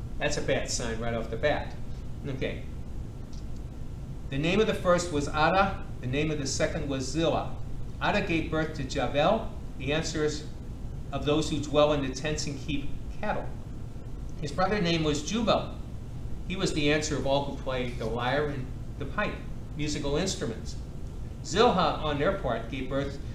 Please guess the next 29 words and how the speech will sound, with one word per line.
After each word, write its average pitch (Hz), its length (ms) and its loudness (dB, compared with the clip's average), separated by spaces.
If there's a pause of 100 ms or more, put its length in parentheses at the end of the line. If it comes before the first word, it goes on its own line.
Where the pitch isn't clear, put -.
(180)
to 135 140 -2
Tubal-Cain, 147 1000 0 (360)
the 131 100 -2
ancestor 151 640 0
of 123 240 -4
all 151 360 4
who 143 60 -4
forged 139 520 0
the 135 160 -2
instruments 139 500 -2
of 113 180 -2
bronze 127 380 0
and 113 140 -4
iron. 139 420 -2 (640)
The - 80 -6
sister 165 400 0
of 143 140 0
Tubal-Cain 127 680 -4
was 113 200 -6
Naamah. 131 640 -2 (1500)
Lamech 196 320 6
said 196 260 2
to 190 140 0
his 165 120 2
wives, 151 440 2 (220)
<clears throat> - 720 -4
"Ada 196 380 6
and 147 140 0
Zillah, 175 480 4